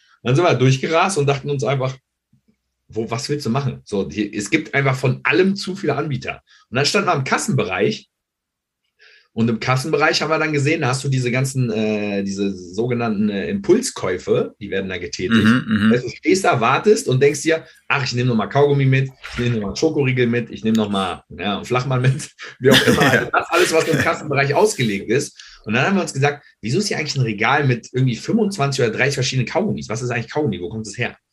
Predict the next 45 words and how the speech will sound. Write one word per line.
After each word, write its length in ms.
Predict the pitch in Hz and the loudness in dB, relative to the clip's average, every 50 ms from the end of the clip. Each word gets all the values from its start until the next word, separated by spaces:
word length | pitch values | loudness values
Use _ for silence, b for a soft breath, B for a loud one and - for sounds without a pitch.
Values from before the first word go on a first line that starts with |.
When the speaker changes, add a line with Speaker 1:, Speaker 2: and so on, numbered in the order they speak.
| _ _ _ _ _ _ _ _ | _ _ _ _ _ _ _ _
Speaker 1:
Dann 100 | 95 110 | 0 0
haben 80 | 120 123 | 0 2
wir 20 | |
kurz 220 | - 139 131 131 | 2 2 2 2
gegoogelt 400 | - 104 95 98 101 117 151 165 | 0 -4 -2 0 0 2 2 2
und 140 | 156 131 127 | 2 2 2
haben 100 | 131 131 | 2 2
wir 60 | 127 | 2
gesehen, 320 | 123 120 110 123 123 117 107 | 0 2 2 2 2 2 0
okay, 260 | 98 - - 107 95 | -4 -6 -6 -8 -8
Kaugummi, 720 | - - - 101 123 135 135 151 165 180 202 269 311 - _ _ _ _ _ _ _ _ _ - | -8 -6 -2 0 0 2 0 0 0 0 -2 -2 -2 -8 _ _ _ _ _ _ _ _ _ -6
stetiger 520 | - - - 135 151 151 - 131 131 113 | -6 -2 0 0 0 2 2 0 0 2
Markt, 580 | 104 98 104 113 123 143 165 - - - - _ _ _ | 2 2 2 4 4 2 2 0 -4 -10 -20 _ _ _
über 320 | - 160 170 175 151 135 | -6 -2 2 2 2 2
achthundert 420 | 143 151 - - - 175 156 131 | 0 -2 -2 -2 -4 -4 -2 0
Millionen 280 | 131 135 135 139 135 135 | 0 2 2 2 2 2
Umsatz 360 | 143 156 156 143 135 135 - | 0 0 0 0 0 0 0
in 80 | 127 120 | -2 0
Deutschland 400 | 113 113 120 120 - 110 107 - | 0 0 0 0 -2 -4 -4 0
pro 80 | 123 | 0
Jahr. 240 | 110 101 80 - - _ _ _ _ _ - | 0 0 -2 -4 -10 _ _ _ _ _ -4
Damals. 460 | 95 98 98 87 76 67 - - _ _ _ | -2 -2 -2 -2 -6 -8 -12 -18 _ _ _
Jetzt 260 | - 101 117 117 - - | -2 -2 -2 -2 -2 -4
keine 240 | 110 104 95 80 | -4 -4 -4 -6
Ahnung. 240 | 80 80 82 67 - _ _ _ _ _ _ _ _ _ _ _ _ _ _ _ | -6 -10 -12 -14 -16 _ _ _ _ _ _ _ _ _ _ _ _ _ _ _
Und 140 | - 98 104 | -6 -2 0
dann, 320 | 117 113 113 123 127 120 | 0 0 0 -2 -2 -2
wie 120 | 120 127 131 | -4 -8 -8
kann 200 | - - 170 190 | -6 -4 -2 -2
man 100 | 220 196 | 0 0
denn 140 | 160 143 | 0 0
mit 120 | 139 131 131 | 0 0 -2
Kaugummi 480 | - - 160 190 220 190 156 139 131 | 0 0 2 2 2 2 2 2 2
über 200 | 131 156 165 160 | 0 0 0 2
achthundert 400 | 139 156 - - - 165 151 - | 2 2 0 -2 -4 -4 -4 -2
Millionen 220 | 135 127 127 123 110 | 0 0 2 2 0
Euro 200 | 101 107 95 95 | 0 -2 -4 -4
Umsatz 420 | - 135 202 302 - - - - 87 | -2 -2 0 0 0 -2 -2 -4 -10
machen? 160 | 85 85 85 | -14 -14 -12
Das 160 | 85 80 - | -14 -14 -10
kann 120 | - 120 117 | -6 -4 -2
doch 60 | 117 | -2
nicht 140 | 104 90 92 | -2 0 0
wahr 160 | 120 151 147 | 2 2 2
sein. 180 | 110 85 - | 0 -2 -6